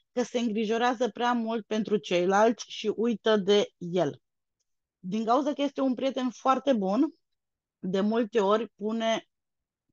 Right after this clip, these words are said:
alte persoane pe primul loc și uită de el,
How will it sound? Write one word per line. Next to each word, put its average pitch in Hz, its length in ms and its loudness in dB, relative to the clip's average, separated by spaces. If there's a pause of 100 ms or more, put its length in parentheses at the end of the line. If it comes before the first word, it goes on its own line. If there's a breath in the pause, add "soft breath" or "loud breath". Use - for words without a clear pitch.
alte 196 420 -4
persoane 185 520 -4
pe 180 140 -6
primul 190 320 0
loc 175 200 2
și - 200 -8
uită 202 360 2
de 180 120 2
el, 202 320 6